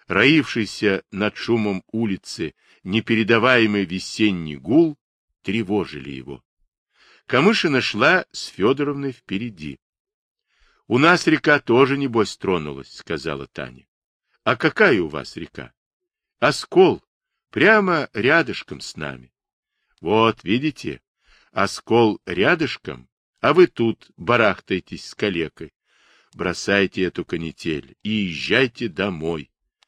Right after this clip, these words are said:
"Ой, что вы, меня дома съедят. Кто?" "Мачеха, отец". "Так вы хотите нажить беду хуже мачехи?" Не наживу. Мне теперь так, что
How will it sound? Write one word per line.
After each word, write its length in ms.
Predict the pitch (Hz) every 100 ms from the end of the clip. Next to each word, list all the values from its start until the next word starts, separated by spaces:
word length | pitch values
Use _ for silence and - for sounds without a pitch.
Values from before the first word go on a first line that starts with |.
| _ -
"Ой, 200 | - -
что 400 | - - 104 90
вы, 180 | 65 _ _ _ _ _
меня 340 | - 95 107 113
дома 320 | 110 123 113
съедят. 760 | - 92 107 95 120 82 _ _
Кто?" 420 | - - 143 85 - _ _ _ _ -
"Мачеха, 760 | 92 110 101 - - - 85 _
отец". 680 | 123 123 - 95 - - - _ _ _ _ _ _ _ _ _
"Так 200 | - -
вы 100 | 123
хотите 460 | 120 117 135 120 117
нажить 420 | 110 98 123 87
беду 580 | 80 95 98 131 127 -
хуже 400 | - - 113 95
мачехи?" 600 | 87 147 - 156 - 73 - _ _ _ _ _ _ _ _ _ _ -
Не 160 | 120 190
наживу. 540 | 185 165 156 104 - _ _ _ _ _ _ -
Мне 220 | 107 160
теперь 320 | 147 156 135
так, 260 | - 147 -
что 460 | - 127 117 -